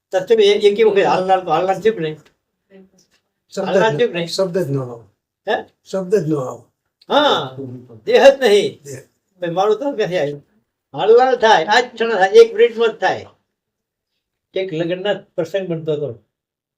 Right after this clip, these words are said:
Speaker 1: એટલે હગઈ થઈ ભાઈ. હગઈ થઈ એટલે ભાઈ ગોળ ખાય ને, હા, હવે.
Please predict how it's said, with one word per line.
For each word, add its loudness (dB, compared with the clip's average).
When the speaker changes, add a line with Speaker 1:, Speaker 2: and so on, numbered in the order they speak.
Speaker 1:
એટલે -10
હગઈ 0
થઈ -4
ભાઈ. -8
હગઈ -6
થઈ -6
એટલે -2
ભાઈ -8
ગોળ -6
ખાય -4
ને, -12
હા, -8
હવે. -8